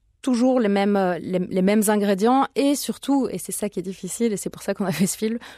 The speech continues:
le manque de lecture adéquate, euh, du phénomène. Le Gamergate, à l'époque, il n'est pas, l'information n'est même pas parvenue jusqu'à nous. C'était une espèce de sous-culture, euh, un peu exotique, euh, euh,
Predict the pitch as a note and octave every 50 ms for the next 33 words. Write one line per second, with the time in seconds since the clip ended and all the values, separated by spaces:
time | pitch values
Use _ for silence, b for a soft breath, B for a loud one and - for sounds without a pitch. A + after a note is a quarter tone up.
0 | B B B G3 F#3+ F#3+ G#3 A3+ A3+ F#3+ G#3 F#3 F3+ F3 - - G#3+ F#3 F#3 E3+
1 | F3+ F3+ - - F#3 F#3+ - - F#3 E3+ E3 - - E3+ E3 D#3+ E3+ F3 - -
2 | F#3 F3+ F#3+ G3 G#3+ A#3 A#3+ A#3+ B B B B B B F#3+ F#3+ G3+ G3+ G3 F#3+
3 | G3 F#3+ A3+ B3 B3 A#3 G3 F#3 F3+ - A3 A#3 A#3 - B B B B B B
4 | A3 G3+ G3+ G3+ - - A3+ A3 A3+ A3+ G3+ - - - A#2 G3+ G#3+ A3 - A3
5 | G#3+ G#3+ - C4+ C4+ A#3+ A3+ A3 G#3+ - A3 G3+ - G#3+ G3+ G3 G#3+ G#3+ G#3 F3+
6 | G3+ G3 - - G#3 G#3 A#3+ C4+ C4+ B B B B B B - - G3 - G3+
7 | G3+ G3 - - A3+ A3 A3 F#3 G#3+ A3 A3+ G#3+ - - A3+ - B3 A3 G3+ -
8 | - A#3+ B3 A#3+ B3 A#3+ - - B B B B B - F#3+ G3 F#3 F3+ G#3 F#3+
9 | - A#3 A3 A3 G3 G3 G#3+ G#3+ G#3 - - A#3+ B3 B3 A#3+ - - G#3+ G3+ F#3+
10 | F#3+ F#3+ b b b b b b F3 F3+ F#3